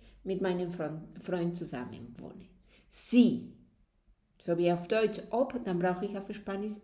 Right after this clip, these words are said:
si. Pregunta, ¿habláis español? María quiere saber si hablamos español.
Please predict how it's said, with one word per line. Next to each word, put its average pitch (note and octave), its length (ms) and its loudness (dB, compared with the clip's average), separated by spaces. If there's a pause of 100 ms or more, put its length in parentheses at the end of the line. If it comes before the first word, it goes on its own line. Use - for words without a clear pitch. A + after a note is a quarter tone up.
si. - 260 -12 (1300)
Pregunta, A#3+ 640 10 (500)
¿habláis B3+ 1080 8
español? F3+ 640 0 (1300)
María G3 760 4
quiere G#3+ 280 10
saber C4+ 400 6 (640)
si - 840 2
hablamos D#3 520 -4
español. - 440 -12